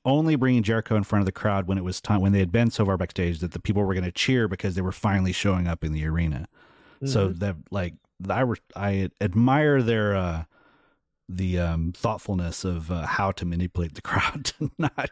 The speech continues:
Speaker 1: have the booze come. Uh,
Speaker 2: They're, they're, they're keeping their toe in the water, though. They're, they're making sure, okay, is it cool? Is it cool? Is it cool? 'Cause there's still,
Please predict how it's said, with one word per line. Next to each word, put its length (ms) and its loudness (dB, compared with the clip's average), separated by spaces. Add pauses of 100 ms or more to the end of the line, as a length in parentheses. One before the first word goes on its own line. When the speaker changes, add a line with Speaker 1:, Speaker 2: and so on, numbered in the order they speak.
Speaker 1:
have 220 -4
the 100 -6
booze 380 -4
come. 380 0 (720)
Uh, 300 0
Speaker 2:
They're, 340 0
they're, 280 0
they're 220 0
keeping 300 -2
their 160 0
toe 300 2
in 80 0
the 80 4
water, 340 4
though. 220 2
They're, 160 2
they're 160 0
making 380 0
sure, 360 2
okay, 420 0
is 200 2
it 160 -4
cool? 320 4
Is 100 2
it 120 -2
cool? 220 4
Is 120 2
it 100 -2
cool? 240 4
'Cause 160 0
there's 140 0
still, 480 2